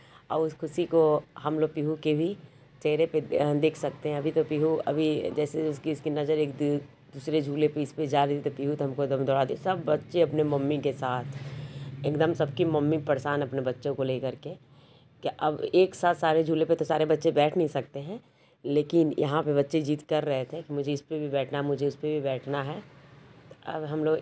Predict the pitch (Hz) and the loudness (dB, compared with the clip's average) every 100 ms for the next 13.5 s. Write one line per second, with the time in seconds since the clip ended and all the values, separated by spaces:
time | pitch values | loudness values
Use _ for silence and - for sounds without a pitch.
0 | - 151 156 147 147 151 156 156 156 175 | -2 -4 -2 -2 0 -2 -2 -4 -2 -4
1 | 160 147 151 147 147 156 151 143 131 135 | 0 0 0 -2 0 2 2 0 0 0
2 | 143 156 139 131 175 220 - - - - | 4 4 4 0 -6 -8 -16 -18 -12 -8
3 | 143 147 156 156 156 170 175 170 151 151 | -2 2 2 2 0 4 6 6 4 4
4 | 151 156 151 147 147 156 143 123 156 156 | 4 2 0 -2 0 2 2 2 0 0
5 | 151 143 131 123 - 160 - - - - | -2 -2 -2 -2 -8 -12 -14 -16 -6 2
6 | 170 156 160 160 - 156 165 147 147 147 | 4 6 4 4 -2 0 0 2 2 2
7 | 160 151 147 151 147 160 151 147 147 151 | 2 2 2 2 2 0 0 2 2 4
8 | 151 139 190 - - - - - 143 151 | 2 0 -4 -8 -12 -12 -8 -4 -4 -2
9 | - 147 156 143 151 151 - - - 135 | -2 0 0 2 2 0 -6 -10 -2 0
10 | 160 151 139 165 240 - - 143 139 147 | 2 0 -2 -6 -10 -10 -8 -6 -4 -4
11 | 143 139 135 143 147 147 127 - 131 131 | -4 -2 -2 -2 -2 -4 -6 -8 -8 -4
12 | 131 139 147 143 139 135 135 139 135 131 | -2 -2 -2 -4 -8 -4 -2 -2 -2 -4
13 | 139 139 135 127 143 | -2 -2 -2 -4 -6